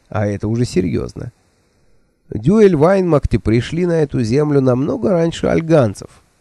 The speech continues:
в те времена, когда урги ещё жили на поверхности. Представляешь, как давно это было? Но Дюэль Вайнмакты всегда были хозяевами на своей территории.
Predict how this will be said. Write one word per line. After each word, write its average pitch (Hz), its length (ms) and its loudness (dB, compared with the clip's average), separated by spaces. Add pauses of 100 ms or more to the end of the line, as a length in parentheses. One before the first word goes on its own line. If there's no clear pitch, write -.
(160)
в - 100 -20
те 139 200 4
времена, 117 440 2
когда 120 300 0
урги 151 360 2
ещё 127 280 0
жили 147 240 2
на 147 140 2
поверхности. - 720 -2 (800)
Представляешь, 190 520 -2
как 107 200 0
давно 101 260 0
это 98 180 -8
было? 92 300 -8 (800)
Но 147 180 -4
Дюэль 190 320 0
Вайнмакты 196 560 -4
всегда 127 460 -2
были 185 200 0
хозяевами 127 760 2
на 120 140 -2
своей 104 380 0
территории. 98 760 -4